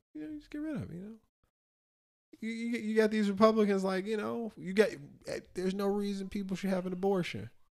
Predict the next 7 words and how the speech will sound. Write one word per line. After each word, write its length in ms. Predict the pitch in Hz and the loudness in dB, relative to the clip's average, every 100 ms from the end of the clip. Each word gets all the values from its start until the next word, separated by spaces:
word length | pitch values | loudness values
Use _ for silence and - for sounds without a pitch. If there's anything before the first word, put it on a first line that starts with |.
| _ _ _ _ _ _ _ _ - | _ _ _ _ _ _ _ _ -6
And 140 | 165 | -2
then 200 | 208 233 | 2 2
the 60 | 214 | 2
same 340 | - 220 233 | 0 2 2
motherfuckers 760 | 220 220 - 226 220 196 196 - | 2 0 0 2 2 2 0 -2
just 260 | 156 185 180 | 0 2 4
voted 440 | 208 208 185 | 6 6 4